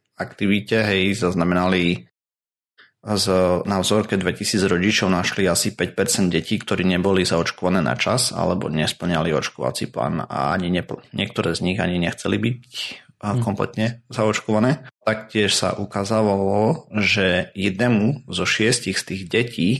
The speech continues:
Speaker 1: ktoré neboli zaočkované, bola odmietnutá zdravotná starostlivosť.
Speaker 2: To čo znamená?
Speaker 1: Že proste prišlo, prišlo do nemocnice s niečím a ho poslali preč. Aj napriek tomu. Údajne. Tak to bolo interpretované v tej štúdii. Proste,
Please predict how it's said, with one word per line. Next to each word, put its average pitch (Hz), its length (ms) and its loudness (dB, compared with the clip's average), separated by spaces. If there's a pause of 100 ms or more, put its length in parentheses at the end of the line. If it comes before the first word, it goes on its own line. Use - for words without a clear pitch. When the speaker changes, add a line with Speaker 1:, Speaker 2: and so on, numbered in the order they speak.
Speaker 1:
ktoré - 260 -6
neboli 95 340 2
zaočkované, 95 540 2
bola 90 260 2
odmietnutá 92 680 2
zdravotná 90 420 0
starostlivosť. - 920 -2
Speaker 2:
To 131 100 -2
čo 127 160 0
znamená? 117 540 2 (840)
Speaker 1:
Že 160 140 0
proste 107 280 0
prišlo, - 440 -2 (540)
prišlo 120 280 0
do 92 80 4
nemocnice 92 580 0 (220)
s 160 140 -4
niečím - 500 0
a 87 240 -2
ho 98 220 -6
poslali - 500 -8
preč. - 460 -4 (320)
Aj 92 100 -12
napriek - 360 -12
tomu. - 180 -18 (100)
Údajne. 90 640 0 (260)
Tak 113 220 -2
to - 80 -2
bolo 98 320 2
interpretované 92 1080 0
v - 100 -20
tej 92 160 -8
štúdii. - 360 -4 (220)
Proste, - 500 -4